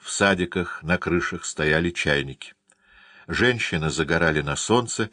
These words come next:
растянувшись в шезлонгах. Вокзал бурлил. В город возвращались отпускники.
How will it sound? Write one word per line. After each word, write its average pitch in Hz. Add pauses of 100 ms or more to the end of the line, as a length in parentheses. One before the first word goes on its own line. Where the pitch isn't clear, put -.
(400)
растянувшись 85
в -
шезлонгах. 69 (580)
Вокзал 82
бурлил. 90 (640)
В 65
город 113
возвращались 95
отпускники. 90